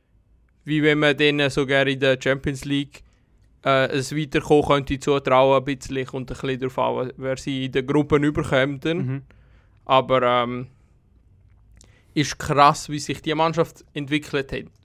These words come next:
Speaker 2: Mhm.
Speaker 1: Weil, ich habe jetzt gerade letzte ein Foto gesehen. Ein Fan, <clears throat> der hat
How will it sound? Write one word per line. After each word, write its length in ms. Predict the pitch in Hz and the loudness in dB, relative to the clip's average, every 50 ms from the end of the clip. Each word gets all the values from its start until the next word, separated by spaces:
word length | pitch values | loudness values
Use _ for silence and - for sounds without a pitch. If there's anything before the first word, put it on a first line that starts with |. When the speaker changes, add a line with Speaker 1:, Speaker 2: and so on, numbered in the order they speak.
| _ _ _ - | _ _ _ -6
Speaker 2:
Mhm. 240 | - 127 139 151 143 _ - | -4 -2 -2 -2 -4 _ 0
Speaker 1:
Weil, 340 | 151 156 160 160 160 147 - _ _ _ _ - | 2 2 4 2 0 -2 -6 _ _ _ _ -2
ich 60 | 160 165 | 0 0
habe 100 | 170 175 | 0 0
jetzt 200 | 160 - - - | -2 -6 -6 -2
gerade 200 | 175 170 160 170 | -2 -2 0 0
letzte 560 | 175 180 175 - - - 185 185 185 190 - _ _ _ _ _ _ _ _ _ _ _ _ _ _ _ _ _ _ _ _ _ _ _ _ _ - | -4 -4 -4 -6 -12 -10 -8 -6 -6 -8 -10 _ _ _ _ _ _ _ _ _ _ _ _ _ _ _ _ _ _ _ _ _ _ _ _ _ -10
ein 80 | - 131 | -10 -6
Foto 380 | - 151 151 160 160 - 196 | -2 -2 -2 -2 -2 -6 -8
gesehen. 400 | 170 - - 147 147 160 190 202 - _ _ _ _ _ _ _ _ _ _ _ _ _ _ _ _ _ _ _ _ - | -8 -6 -4 -4 -4 -2 -4 -6 -8 _ _ _ _ _ _ _ _ _ _ _ _ _ _ _ _ _ _ _ _ -6
Ein 160 | 147 147 147 | -6 -6 -6
Fan, 600 | 143 - - 139 139 147 160 185 214 247 302 - _ - | -6 -6 -4 -2 0 0 0 0 -2 -4 -8 -10 _ -4
<clears throat> 580 | 214 240 - - 226 214 185 156 139 139 143 135 _ - | -4 0 2 4 4 4 4 2 0 -4 -10 -8 _ 0
der 240 | 160 156 156 156 160 | 2 2 4 2 0
hat 240 | 160 - - - | -2 -4 -10 -20